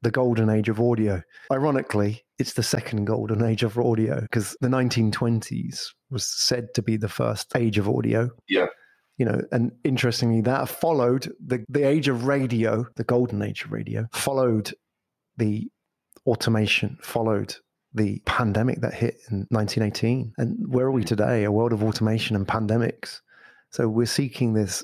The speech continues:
Speaker 1: need to connect again through audio. So I wanna document that.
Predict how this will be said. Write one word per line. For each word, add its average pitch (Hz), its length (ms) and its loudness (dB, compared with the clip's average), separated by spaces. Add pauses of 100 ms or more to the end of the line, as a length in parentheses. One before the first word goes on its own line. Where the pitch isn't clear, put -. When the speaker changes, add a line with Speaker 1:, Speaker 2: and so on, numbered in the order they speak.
Speaker 1:
need 117 260 0
to 117 100 0
connect - 480 0
again 101 420 -2
through 113 320 0
audio. 104 340 2
So 131 160 0
I - 20 2
wanna 165 240 2
document 123 640 0
that. 113 260 0